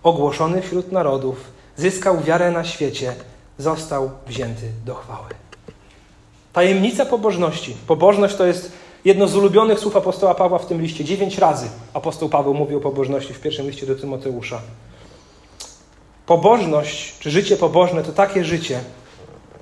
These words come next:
które w tym, jak się zachowujesz, jak spędzasz wolny czas, jak pracujesz, jak się uczysz, z kim się zadajesz,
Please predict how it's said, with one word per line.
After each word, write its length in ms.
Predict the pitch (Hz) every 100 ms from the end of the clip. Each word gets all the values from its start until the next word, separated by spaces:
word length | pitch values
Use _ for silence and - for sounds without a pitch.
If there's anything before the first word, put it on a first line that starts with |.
| - _ - - - - _ _ _
które 240 | - 180
w 100 | 170
tym, 520 | - 208 208 196 - - - - - - - _ _ - - - - _ _ _ _ _ _
jak 160 | 165 151
się 120 | 160
zachowujesz, 960 | 156 - 156 156 196 240 - - - - _ _ -
jak 140 | 143
spędzasz 340 | 170 160 160
wolny 280 | 143 160 156
czas, 600 | 147 170 208 214 - - - _ _ -
jak 180 | 151
pracujesz, 800 | - 156 151 185 208 208 208 -
jak 160 | 156 147
się 160 | - 156
uczysz, 460 | 185 196 180 165
z 60 | -
kim 160 | 160
się 140 | 143 151
zadajesz, 800 | 147 147 165 196 185 170 -